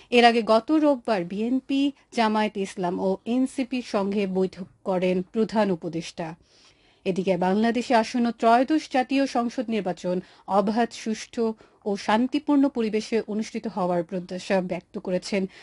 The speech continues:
ঢাকায় নিযুক্ত মার্কিন দূতাবাসের চার্জ দ্য অ্যাফেয়ার্স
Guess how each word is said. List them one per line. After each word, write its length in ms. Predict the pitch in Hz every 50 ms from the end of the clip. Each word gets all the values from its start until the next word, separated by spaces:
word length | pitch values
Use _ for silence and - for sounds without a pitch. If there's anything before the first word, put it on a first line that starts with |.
| - _ - 233
ঢাকায় 380 | 226 226 240 240 - 285 294 294
নিযুক্ত 400 | 277 269 233 262 262 - _ -
মার্কিন 500 | 262 254 226 214 208 214 - - 233 240
দূতাবাসের 520 | 226 226 - 214 214 220 - - 233 220 208 - - - - _ _
চার্জ 280 | - - 247 240 254 240 - -
দ্য 60 | 254
অ্যাফেয়ার্স 640 | 233 214 196 - - 202 196 196 190 190 196 - -